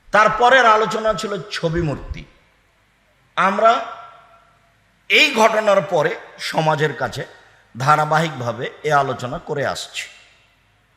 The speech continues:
এখন আমাদের মিরপুরে নিয়মিত জুমা চালু হওয়ায়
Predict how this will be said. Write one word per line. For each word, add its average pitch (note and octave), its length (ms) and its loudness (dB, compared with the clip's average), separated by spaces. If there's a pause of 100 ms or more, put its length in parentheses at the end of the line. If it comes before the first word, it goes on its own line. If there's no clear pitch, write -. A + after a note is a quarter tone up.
(520)
এখন B3 380 4
আমাদের A#3+ 460 4 (440)
মিরপুরে F3+ 600 0
নিয়মিত D#3+ 560 0
জুমা C#3 480 -4
চালু C3 280 -4
হওয়ায় A2 360 -6